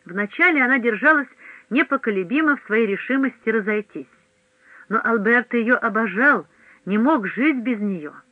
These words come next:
Он предложил выход. Старшая сестра Марианы, Сильвия,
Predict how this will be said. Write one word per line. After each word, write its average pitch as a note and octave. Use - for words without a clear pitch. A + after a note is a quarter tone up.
Он D#4+
предложил A3+
выход. F3
Старшая G#3
сестра G#3
Марианы, F#3
Сильвия, G#3